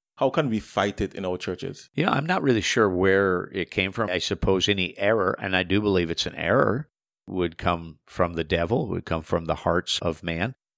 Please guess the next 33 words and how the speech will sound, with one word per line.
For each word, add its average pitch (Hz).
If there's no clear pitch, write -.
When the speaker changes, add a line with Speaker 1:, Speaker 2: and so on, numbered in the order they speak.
Speaker 2:
I 98
think, -
first -
of 95
all, 92
as 92
Americans, 90
we're 90
very 87
impatient 87
people. 90
We -
want 82
to 82
see -
it 87
happen 82
now. 87
Second 104
of 95
all, 110
there 104
are 95
people 107
with 98
good 92
intentions. 92
They're 95
not 90
all 95
bad 92
intentioned 85
people 110